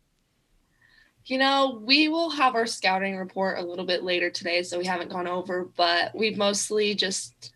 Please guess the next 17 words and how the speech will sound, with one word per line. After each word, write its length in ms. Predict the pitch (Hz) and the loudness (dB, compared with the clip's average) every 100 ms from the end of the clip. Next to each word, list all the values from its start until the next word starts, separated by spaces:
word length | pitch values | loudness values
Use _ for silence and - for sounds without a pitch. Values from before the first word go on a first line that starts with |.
| _ | _
have 160 | 202 190 | -2 0
been 200 | 185 180 | 0 -2
looking 400 | 175 175 185 170 110 | -4 -4 -8 -4 -2
at 640 | 95 92 - - - - - _ _ - | 0 -2 -4 -10 -12 -12 -14 _ _ -4
their 160 | 185 | -4
formation 600 | 185 185 175 175 180 185 | -2 -2 -2 0 0 -2
and 120 | 185 | -4
what 160 | 175 165 | -4 -6
they 120 | 175 | -6
might 240 | 180 175 - | -4 -6 -6
play 260 | 180 180 | -4 -2
against 320 | 180 175 180 | -2 -4 -6
us 180 | 180 180 | -10 -10
and 100 | 196 | -8
how 140 | 185 180 | -6 -4
we 120 | 175 | -4
could 240 | 190 180 | -6 -10